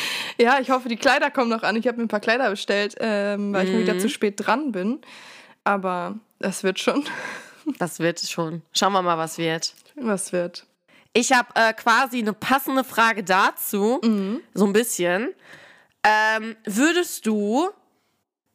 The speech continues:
Speaker 2: dich lieber nie mehr schminken, also nie mehr schminken,
Speaker 1: Mhm.
Speaker 2: oder nie wieder Parfüm benutzen? Nie wieder Parfüm,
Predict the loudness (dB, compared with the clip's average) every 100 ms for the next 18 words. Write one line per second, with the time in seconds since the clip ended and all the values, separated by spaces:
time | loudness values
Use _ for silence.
0 | _ _ _ 2 2 2 2 4 2 0
1 | 0 0 0 0 0 -2 -2 -2 0 0
2 | 0 0 0 0 -2 -2 -4 -4 -6 -8
3 | -12 _ -4 -4 -4 -8 _ -6 2 4
4 | 4 2 0 2 2 2 2 2 0 -2
5 | -2 0 0 -2 -4 -6 0 2 4 4
6 | 2 2 -2 -2 -4 -4